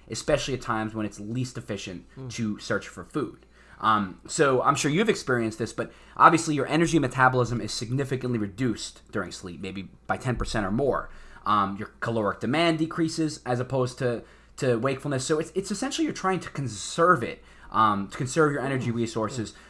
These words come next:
Speaker 1: for the next day. Does, does that kinda make sense?
Speaker 2: Yeah, I think that makes sense.
Speaker 1: Um, the third theory, which you actually, uh, fortuitously touched upon, <laughs> even though, um, you know, you hadn't seen the notes I had, is the restorative theory, which is the idea that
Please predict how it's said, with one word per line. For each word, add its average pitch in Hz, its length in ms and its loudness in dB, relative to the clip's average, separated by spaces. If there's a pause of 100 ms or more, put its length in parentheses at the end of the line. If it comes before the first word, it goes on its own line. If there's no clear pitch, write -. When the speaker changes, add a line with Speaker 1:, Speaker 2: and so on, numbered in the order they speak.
Speaker 1:
for 120 440 4
the 110 120 0
next 110 300 -2
day. 92 200 -6
Does, 101 140 -12
does 120 160 -4
that 127 160 6
kinda 151 160 2
make 151 140 2
sense? 165 340 0
Speaker 2:
Yeah, 247 240 10
I 151 60 0
think 175 160 -2
that 117 100 0
makes 101 180 -6
sense. 127 280 -10 (180)
Speaker 1:
Um, 135 220 10
the 160 80 2
third 349 360 8
theory, 165 280 8
which 147 200 2
you 160 80 -2
actually, 165 560 2 (380)
uh, - 40 -2
fortuitously 175 640 2
touched - 360 0
upon, 139 540 6
<laughs> - 40 -14 (260)
even 175 220 4
though, 151 220 8
um, 127 320 6
you 139 80 -2
know, 123 80 4
you 127 80 4
hadn't 131 240 4
seen 135 200 0
the 120 60 2
notes 139 300 4
I 113 100 4
had, 113 220 4 (340)
is 170 180 2
the 185 100 6
restorative 175 640 8
theory, 95 340 0
which 120 220 -2
is 143 120 -2
the 165 100 4
idea 190 320 2
that 220 180 0